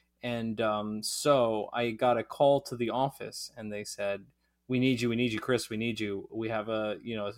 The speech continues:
a parent that doesn't speak English." I'm like, "Oh my God, I haven't spoke exclusively Spanish in months." And, um, I just blamed it on the noise of the, you know, like, the office was really busy. I didn't understand a thing that woman was saying.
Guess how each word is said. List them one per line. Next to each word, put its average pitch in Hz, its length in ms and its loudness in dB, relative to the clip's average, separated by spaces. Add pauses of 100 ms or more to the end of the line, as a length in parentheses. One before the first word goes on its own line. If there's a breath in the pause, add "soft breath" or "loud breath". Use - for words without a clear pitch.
a - 60 -20
parent 117 240 -4
that 104 100 -8
doesn't 107 220 -6
speak - 280 -14
English." 107 340 -8
I'm 104 60 -12
like, 101 160 -8
"Oh 117 80 -4
my 107 120 -4
God, 107 300 0
I 104 60 2
haven't 110 260 0
spoke 107 300 -8
exclusively 110 720 -6
Spanish 113 520 -6
in 98 180 -14
months." 113 500 -8 (720)
And, 110 460 -4
um, 107 640 4
I 139 100 4
just 170 240 2
blamed 165 300 6
it 160 140 10
on 156 200 12
the 147 80 6
noise 135 600 6
of 113 180 8
the, 120 260 4
you 143 160 4
know, 110 300 4
like, 107 320 0
the 120 240 -2
office 127 320 4
was 120 160 0
really 147 160 6
busy. 156 340 4
I 107 80 4
didn't 139 220 2
understand 127 500 0
a 110 60 -2
thing 151 220 -2
that 143 180 2
woman 151 280 -2
was 151 120 -6
saying. 180 320 -2